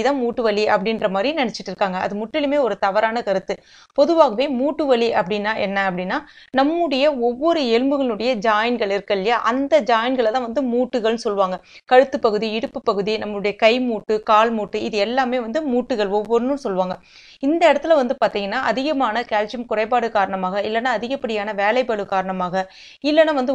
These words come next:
உடல் எடை அதிகரிக்கிறது காரணமாக, அதுவும் குறிப்பாக பெண்களுக்கு இந்த மெனோபாஸ் முடிஞ்ச பிறகு, அதாவது அந்த மாதவிடாய் சுழற்சி நிக்கும் போது பாத்தீங்கன்னா, அந்த ஈஸ்ட்ரோஜன் சுரப்பி வந்து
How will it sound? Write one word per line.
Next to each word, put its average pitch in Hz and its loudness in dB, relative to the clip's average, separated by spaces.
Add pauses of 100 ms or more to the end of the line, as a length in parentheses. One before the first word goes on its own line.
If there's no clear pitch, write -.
உடல் 285 6 (140)
எடை 247 4 (120)
அதிகரிக்கிறது 208 -4
காரணமாக, 185 -2 (520)
அதுவும் 320 -10
குறிப்பாக 277 2 (100)
பெண்களுக்கு 285 0
இந்த 247 -6
மெனோபாஸ் 277 2 (100)
முடிஞ்ச 233 -4 (100)
பிறகு, 202 -4 (180)
அதாவது 220 2
அந்த 214 -6
மாதவிடாய் 269 0
சுழற்சி 226 -6
நிக்கும் 247 -4
போது 220 0 (100)
பாத்தீங்கன்னா, 196 -4
அந்த 208 -6 (120)
ஈஸ்ட்ரோஜன் 277 -4
சுரப்பி 226 -4
வந்து 208 -2